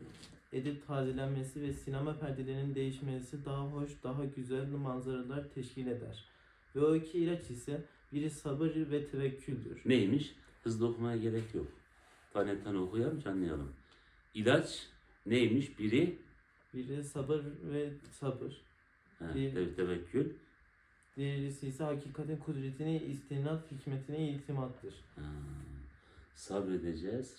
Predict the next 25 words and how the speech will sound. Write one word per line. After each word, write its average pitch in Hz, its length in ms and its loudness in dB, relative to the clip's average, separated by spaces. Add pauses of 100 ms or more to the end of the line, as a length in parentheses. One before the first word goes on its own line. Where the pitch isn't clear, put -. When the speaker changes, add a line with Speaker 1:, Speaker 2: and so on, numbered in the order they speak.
Speaker 2:
Rabbimize 82 520 -6
güveneceğiz. 71 640 -10 (1400)
Hüsnü 165 280 4
zannın 165 380 8
güz-, 143 240 6
e, 127 60 8
en, 147 380 6
en 147 180 8
üstünü 151 360 6
neymiş? 147 460 6 (300)
Yani 90 340 2 (360)
zan 107 260 6
beslemek 135 480 4
Ömer. - 380 2 (1500)
Hüsnü 120 260 -2
zannın 95 540 2
en 107 160 0
iyisi 92 300 0
o 87 340 -4
Allah'a 92 260 0
olandır. 82 500 -10 (420)
Rabbim 92 360 -2
affedicidir. - 800 -12 (600)
Affetmeyi - 600 -8
sever. - 500 -14